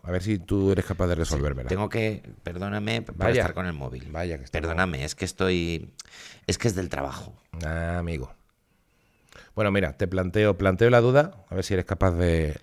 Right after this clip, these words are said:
Speaker 1: eh, asimilar información mientras hablo. El otro día, como sabes, eh, hubo una polémica porque
Speaker 2: Ya está,
Speaker 1: Al-,
Speaker 2: perdón,
Speaker 1: Alfon-,
Speaker 2: es que
Speaker 1: Alfon-
Speaker 2: en el trabajo
Speaker 1: <laughs> Sí, sí, te piden cosas. La,
Speaker 2: Sí.
Speaker 1: la manía que tiene la gente del puto trabajo de pedir cosas. Qué asco, de asco de, de,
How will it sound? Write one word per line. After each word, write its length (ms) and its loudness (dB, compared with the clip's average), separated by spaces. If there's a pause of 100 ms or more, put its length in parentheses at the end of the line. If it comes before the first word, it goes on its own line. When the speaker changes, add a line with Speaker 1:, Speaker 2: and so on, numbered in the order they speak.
(100)
Speaker 1:
eh, 260 -2
asimilar 460 0
información 480 -2
mientras 280 -6
hablo. 280 -12 (1040)
El 100 -2
otro 160 2
día, 160 6
como 160 0
sabes, 440 2 (280)
eh, 300 -2
hubo 160 2
una 140 2
polémica 600 2
porque 200 -6
Speaker 2:
Ya 140 0
está, 140 -4
Speaker 1:
Al-, 80 0
Speaker 2:
perdón, 240 0
Speaker 1:
Alfon-, 80 4
Speaker 2:
es 60 0
que 80 4
Speaker 1:
Alfon- 160 0
Speaker 2:
en 220 -4
el 360 -4
trabajo 520 -4
Speaker 1:
<laughs> 120 -2
Sí, 80 0
sí, 180 -4
te 120 -2
piden 200 4
cosas. 300 0 (600)
La, 100 -2
Speaker 2:
Sí. 360 -2 (200)
Speaker 1:
la 140 0
manía 320 0
que 100 2
tiene 240 2
la 80 2
gente 240 0
del 160 2
puto 220 4
trabajo 400 6
de 80 4
pedir 240 4
cosas. 340 -4 (420)
Qué 140 6
asco, 500 2
de 160 4
asco 300 0
de, 220 2
de, 220 2